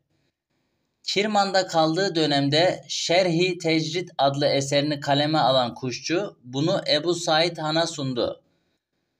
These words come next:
Alimlerden aldığı dersler neticesinde bir tez mahiyetinde yazdığı ve ayın şekillerini anlatan Hallü Eşkalil Kamer adlı bir de risale yazan Kuşçu,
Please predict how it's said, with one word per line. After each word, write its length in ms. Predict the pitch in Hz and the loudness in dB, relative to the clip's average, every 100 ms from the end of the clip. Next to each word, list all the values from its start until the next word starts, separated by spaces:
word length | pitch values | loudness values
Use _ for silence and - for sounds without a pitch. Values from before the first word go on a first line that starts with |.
| _ - | _ -2
Alimlerden 880 | 127 143 175 185 180 180 175 208 196 | 4 4 4 2 2 2 2 0 2
aldığı 480 | 151 151 147 147 135 | 2 2 0 0 2
dersler 480 | 143 139 175 180 | 2 2 0 0
neticesinde 880 | 160 139 139 143 139 156 160 151 165 139 | 0 -4 -2 -2 -2 -4 0 0 0 0
bir 240 | 165 165 | -2 0
tez 240 | 175 170 | 0 0
mahiyetinde 640 | 160 147 151 147 143 156 165 | 0 0 2 0 -4 -4 0
yazdığı 720 | 165 147 139 127 147 185 165 | 2 2 0 -2 0 0 2
ve 160 | 151 147 - _ | 2 2 -2 _
ayın 300 | 143 143 175 | 0 2 2
şekillerini 680 | 170 165 156 156 156 156 175 | -2 -4 -4 -2 0 0 0
anlatan 640 | 170 143 127 127 147 180 - _ _ _ _ _ | 0 2 0 0 0 -2 -10 _ _ _ _ _
Hallü 480 | - 165 185 185 180 | 0 0 0 0 -2
Eşkalil 840 | 131 156 147 - 180 180 170 175 170 | 0 -2 -2 0 2 4 2 0 -2
Kamer 400 | - 147 170 175 | -2 2 2 2
adlı 420 | 135 139 139 139 139 | 0 0 0 -4 -2
bir 220 | 170 160 | -2 0
de 140 | 151 | 0
risale 420 | 139 139 156 147 156 | 0 0 2 2 2
yazan 420 | 147 131 123 113 | 2 2 -2 -4
Kuşçu, 600 | - 107 - 135 202 | -6 -6 -4 -4 -4